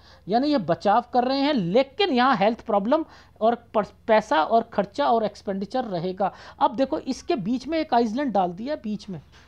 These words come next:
ये इकसठ से बासठ साल पर एक आइसलैंड डाला हुआ है। It means कि पहला आपको घर पर बीमारी वगैरह साठ और इकसठ साल, बासठ साल पर भी ये रहेगी। अब देखो मुद्दा क्या था आपके एक्सपोर्ट हाउस का,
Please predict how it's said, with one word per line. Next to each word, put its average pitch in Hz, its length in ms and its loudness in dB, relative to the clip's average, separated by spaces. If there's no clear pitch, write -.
ये 190 220 -4
इकसठ 262 300 -4
से - 140 -2
बासठ 202 340 0
साल 247 220 0
पर 302 160 0
एक - 280 -6
आइसलैंड 196 400 0
डाला 294 220 2
हुआ 262 220 -2
है। - 160 -20
It 359 200 0
means 294 260 -2
कि 359 120 -2
पहला 240 560 0
आपको 240 720 2
घर 214 300 2
पर 330 240 2
बीमारी 175 560 0
वगैरह 294 460 2
साठ 254 320 2
और 311 120 2
इकसठ 294 300 0
साल, 302 280 2
बासठ 170 400 0
साल 285 220 0
पर 294 160 0
भी 320 160 0
ये 320 100 4
रहेगी। 320 380 2
अब 339 200 4
देखो 196 300 2
मुद्दा 185 480 0
क्या 233 240 2
था 285 200 2
आपके 285 440 -2
एक्सपोर्ट 185 500 -6
हाउस 190 340 -14
का, - 220 -20